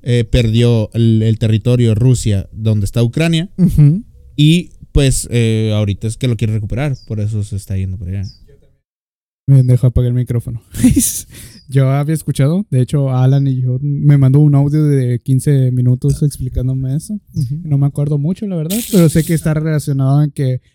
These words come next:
Speaker 3: Rusia está, es la que está ata-, atacando a Ucrania por ya sea, ah, por no, no, no recuerdo si, vamos a decirle por bienes,
Speaker 2: Ajá.
Speaker 3: por algunos X, Y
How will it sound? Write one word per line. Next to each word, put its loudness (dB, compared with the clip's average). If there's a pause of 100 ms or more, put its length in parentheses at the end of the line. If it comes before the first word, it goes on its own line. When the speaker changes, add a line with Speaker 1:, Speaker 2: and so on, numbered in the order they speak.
(120)
Speaker 3:
Rusia 0 (300)
está, 0
es 0
la 2
que 0
está -2
ata-, -6
atacando -2
a 0
Ucrania 2 (220)
por 0
ya 2
sea, -2
ah, -4 (500)
por 2
no, 4 (120)
no, 4
no -2
recuerdo 0
si, 0 (240)
vamos 2
a 2
decirle 2
por 2
bienes, 0
Speaker 2:
Ajá. -4 (260)
Speaker 3:
por 2
algunos 2
X, -2 (200)
Y 4